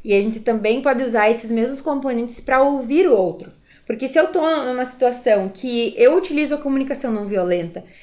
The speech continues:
e, ah, né, tento praticar, enfim, seus componentes, mas as outras pessoas que tão ao meu, no meu círculo, né, não, não praticam, não conhecem a comunicação não violenta,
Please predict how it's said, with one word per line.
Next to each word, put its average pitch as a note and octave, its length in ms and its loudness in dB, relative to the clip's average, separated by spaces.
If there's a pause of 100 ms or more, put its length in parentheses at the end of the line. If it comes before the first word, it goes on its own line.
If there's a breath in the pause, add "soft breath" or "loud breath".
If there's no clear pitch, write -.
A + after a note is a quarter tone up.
(160 loud breath)
e, A3 280 2
ah, G3+ 420 4
né, G#3 220 -4
tento C4 380 0
praticar, A3 720 -4
enfim, G#3+ 360 -6
seus A3+ 180 -8
componentes, G3+ 760 -6 (460 soft breath)
mas A#3 280 0
as A#3 260 6
outras E4+ 280 0
pessoas C#4+ 340 -4
que - 80 -14
tão B3 180 -4
ao B3 60 -2
meu, A#3 240 0
no A3 100 -4
meu A3 140 -2
círculo, B3 520 -2
né, G#3 200 -4
não, G#3+ 500 -8
não A#3 180 -4
praticam, C4+ 680 -4
não A3 260 -4
conhecem A3 680 -6
a F#3+ 40 -4
comunicação F#3+ 460 -8
não F#3 100 -8
violenta, F#3+ 540 -6